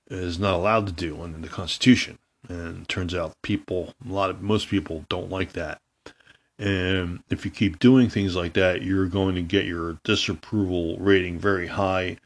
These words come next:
and your approval rating is only gonna be about thirty-three percent.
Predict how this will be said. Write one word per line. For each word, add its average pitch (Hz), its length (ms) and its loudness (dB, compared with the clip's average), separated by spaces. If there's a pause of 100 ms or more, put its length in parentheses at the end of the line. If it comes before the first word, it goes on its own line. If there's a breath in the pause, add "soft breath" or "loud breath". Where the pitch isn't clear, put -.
(300 soft breath)
and 107 260 -2
your 101 160 0
approval 107 420 2
rating 95 280 4
is 95 180 -4
only 92 220 -2
gonna 87 120 -2
be 85 160 -4
about 82 440 -2
thirty-three 82 540 -8
percent. - 640 -10